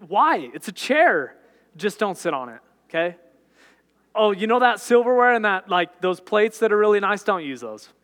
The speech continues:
okay? Th-, those are just decorative." Well, why? Th-, it's a plate and a fork, right? Why can't I use it? These are weird rules, like, keep your showers to ten minutes.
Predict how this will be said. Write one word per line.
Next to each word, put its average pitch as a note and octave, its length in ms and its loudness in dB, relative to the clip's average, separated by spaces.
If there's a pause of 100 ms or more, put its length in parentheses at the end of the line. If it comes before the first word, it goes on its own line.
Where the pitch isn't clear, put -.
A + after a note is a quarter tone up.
(140)
okay? D#3 240 -4 (840)
Th-, F#3+ 160 -6
those G#3+ 240 0
are A#3 60 0
just A3+ 220 -4
decorative." G#3 640 2
Well, A#3 160 -4
why? D4+ 260 2
Th-, A#3+ 300 -4
it's C4+ 140 -2
a - 60 4
plate D#4 360 0
and C4+ 80 0
a A#3+ 80 4
fork, D#4+ 540 0
right? C4 280 2
Why C#4+ 120 0
can't D4 200 0
I C#4+ 80 2
use D4 320 0
it? F#3 260 -2 (680)
These F#3+ 100 -8
are A#3 60 -2
weird A#3 320 -2
rules, G#3+ 320 0
like, - 440 -2
keep C4 220 -2
your B3 120 -4
showers A3+ 500 0
to F3+ 120 -10
ten G#3 300 -4
minutes. F3 540 -10